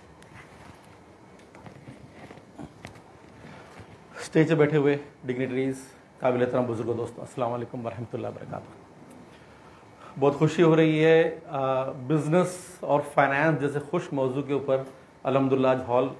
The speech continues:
इतना भरा हुआ है। इससे जाहिर हो रहा है कि आप लोग इस unwan के तहत, अपने कारोबार, अपने business के तहत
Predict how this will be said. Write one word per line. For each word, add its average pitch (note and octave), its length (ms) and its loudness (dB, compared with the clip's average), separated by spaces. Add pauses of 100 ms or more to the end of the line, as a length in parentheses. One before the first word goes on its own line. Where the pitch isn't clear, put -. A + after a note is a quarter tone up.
(340)
इतना C3+ 240 -4
भरा C3 240 2
हुआ C3+ 280 2
है। B2+ 200 -6 (500)
इससे E3+ 380 0
जाहिर D3 300 6
हो D3 100 6
रहा C#3 120 2
है C#3 80 0
कि D#3 340 -8 (400)
आप C3+ 260 2
लोग C#3 280 2
इस - 180 -2
unwan C#3 400 4
के E3 60 0
तहत, D3+ 540 0
अपने B2+ 240 -6
कारोबार, C3+ 600 4
अपने B2 200 -6
business D3+ 320 -2
के D3 80 -10
तहत C3+ 440 -2